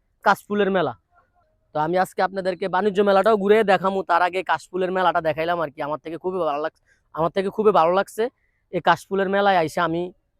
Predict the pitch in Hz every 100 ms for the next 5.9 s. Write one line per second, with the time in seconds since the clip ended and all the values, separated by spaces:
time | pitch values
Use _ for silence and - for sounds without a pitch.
0 | 147 170 208 208 170 185 190 190 180 190
1 | 202 208 208 214 180 - _ _ _ -
2 | 175 208 214 233 220 214 220 196 226 240
3 | - 214 226 214 233 226 240 254 247 -
4 | 220 - 226 233 226 208 175 147 120 _
5 | _ - 202 247 226 220 170 -